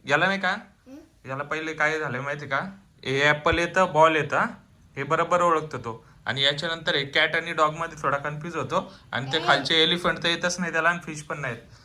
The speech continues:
Speaker 1: आता बघा, परत विचारतो. फिश कुठे आहे किट्टू? फिश. फिशवर जास्त फोकस करावा लागेल मला.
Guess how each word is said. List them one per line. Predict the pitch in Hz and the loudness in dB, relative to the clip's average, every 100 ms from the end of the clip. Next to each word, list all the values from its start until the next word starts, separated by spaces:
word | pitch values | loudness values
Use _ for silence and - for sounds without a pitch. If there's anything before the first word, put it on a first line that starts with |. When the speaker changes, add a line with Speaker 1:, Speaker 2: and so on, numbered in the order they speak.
| - _ _ | -20 _ _
Speaker 1:
आता | 120 127 135 | -4 0 0
बघा, | 120 127 - - - - - | 0 -4 -6 -18 -20 -20 -6
परत | 123 131 | -4 -4
विचारतो. | 123 117 113 - 127 - _ _ _ _ - _ _ | -10 -14 -14 -16 -20 -20 _ _ _ _ -20 _ _
फिश | - 196 196 | 2 2 6
कुठे | 220 | 6
आहे | 202 | 6
किट्टू? | 190 196 208 - _ _ _ _ - | 2 0 -2 -10 _ _ _ _ -2
फिश. | 202 220 - - _ _ _ _ - _ _ - | 0 0 -4 -8 _ _ _ _ -20 _ _ -10
फिशवर | 139 143 160 | -8 -4 -4
जास्त | 151 151 151 | -2 -4 -6
फोकस | 151 120 - | -12 -12 -12
करावा | - 117 | -8 -6
लागेल | 117 113 | -6 -10
मला. | 117 117 | -12 -14